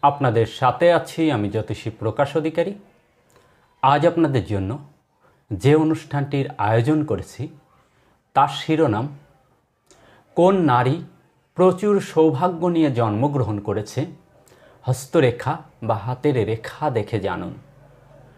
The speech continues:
সুপ্রিয় দর্শক, অনুষ্ঠানটি না টেনে পুরোপুরি জানতে পুরো ভিডিওটি দেখুন এবং পরিপূর্ণ ধারণা অর্জন করুন। সেই সাথে যারা আমার চ্যানেলটিতে নতুন,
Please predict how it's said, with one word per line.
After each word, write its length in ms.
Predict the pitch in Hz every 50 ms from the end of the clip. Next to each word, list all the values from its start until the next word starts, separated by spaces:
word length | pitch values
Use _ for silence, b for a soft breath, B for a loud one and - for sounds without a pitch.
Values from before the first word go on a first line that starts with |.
| _ - -
সুপ্রিয় 420 | - - 170 151 147 143 160 165
দর্শক, 360 | 156 165 160 - - - 185 180 - - - - - - - b b b b b b -
অনুষ্ঠানটি 680 | 123 139 175 180 - - - 180 185 180 180 190 185
না 280 | 156 117 104 107 120 143
টেনে 400 | - 156 131 101 110 143 175 - b b b b b b b
পুরোপুরি 460 | - 156 160 190 185 - 202 170 151 107
জানতে 540 | 117 117 101 98 92 - 127 143 180 - - - _ _ _ -
পুরো 260 | 135 127 127 151 156
ভিডিওটি 440 | 147 180 175 185 196 190 185 196 185
দেখুন 420 | 165 185 180 - 202 220 233 B B B B B B -
এবং 400 | 127 135 139 170 196 214 220 202 -
পরিপূর্ণ 560 | 196 180 165 160 - 160 156 156 151 143 123
ধারণা 560 | 110 92 104 107 104 104 113 117 135 165 - -
অর্জন 420 | - 82 95 92 90 - 123 110
করুন। 320 | 104 - - 98 - 107 107 - _ _ b b b b b b b b b b
সেই 280 | - - - 175 202 202
সাথে 400 | - 175 190 185 - 190 185 175
যারা 260 | 147 139 117 117 113
আমার 180 | 110 107 110 - -
চ্যানেলটিতে 640 | - 147 143 156 180 185 185 180 196 190 190 185
নতুন, 460 | 185 180 180 180 180 190 185 185 185